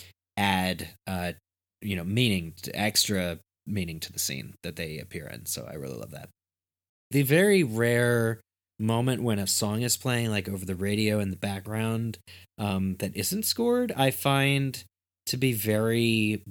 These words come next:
well fitted, well, very well suited, and I, I like that, that moment as well. I think the music is just really, really good.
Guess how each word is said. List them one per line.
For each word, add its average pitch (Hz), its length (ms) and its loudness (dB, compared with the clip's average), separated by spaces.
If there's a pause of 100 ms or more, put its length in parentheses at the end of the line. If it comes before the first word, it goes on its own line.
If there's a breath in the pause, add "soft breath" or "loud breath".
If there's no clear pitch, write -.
(120)
well 104 680 0 (440)
fitted, 143 460 -2
well, 110 160 2
very 107 200 0
well 104 160 0
suited, 117 520 -2
and 95 580 -4
I, 98 240 -6
I 104 60 -2
like 101 220 -2
that, 92 260 -8
that 98 140 -6
moment 95 380 -4 (160)
as 101 200 -2
well. 92 320 -6 (680)
I - 40 -20
think 143 180 -2
the 220 60 4
music 131 380 4
is 107 140 2
just 101 260 -2
really, 101 300 2
really 95 180 0
good. 85 360 -10